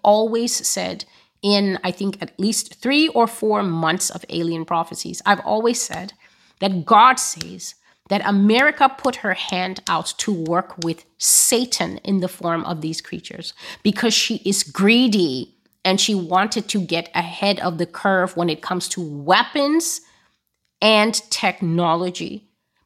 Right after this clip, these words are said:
But he said that she cannot control these creatures because who can control Satan? And therefore, they're going to show themselves. Let me read.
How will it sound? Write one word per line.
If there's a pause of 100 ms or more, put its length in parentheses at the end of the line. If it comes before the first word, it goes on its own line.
But
he
said
that
she
cannot
control
these
creatures
because (320)
who
can
control
Satan? (380)
And
therefore,
they're
going
to
show
themselves.
Let
me
read.